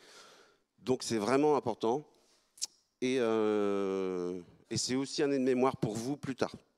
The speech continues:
Et donc, par exemple, pour décrire comment installer le programme, ne vous embêtez pas, commentez juste par documenter comment vous, vous le faites tourner. Est-ce que vous utilisez RStudio ?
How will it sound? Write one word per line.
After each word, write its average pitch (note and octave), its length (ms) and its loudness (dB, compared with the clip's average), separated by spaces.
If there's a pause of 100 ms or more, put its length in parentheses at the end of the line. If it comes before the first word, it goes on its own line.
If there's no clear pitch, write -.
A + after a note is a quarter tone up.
(3000)
Et A#2 80 0
donc, B2 160 2 (240)
par G#2+ 140 2
exemple, A#2 380 2
pour G2+ 180 0
décrire A2 340 -4
comment A2+ 220 0
installer A2+ 260 0
le A2 60 -2
programme, G#2 640 0 (240)
ne G2 160 -2
vous G2+ 200 -8
embêtez G#2 360 -2
pas, C#3+ 160 -2
commentez A#2 420 -2
juste B2 240 -4
par G2 140 -2
documenter G#2+ 520 -4
comment A2+ 300 -2
vous, G#2+ 240 -2
vous A#2+ 140 -4
le G#2+ 60 -6
faites - 320 -6
tourner. A2+ 360 -2 (400)
Est-ce - 140 -6
que - 80 -6
vous A#2 220 -6
utilisez A2 360 -6
RStudio ? G#2+ 480 -8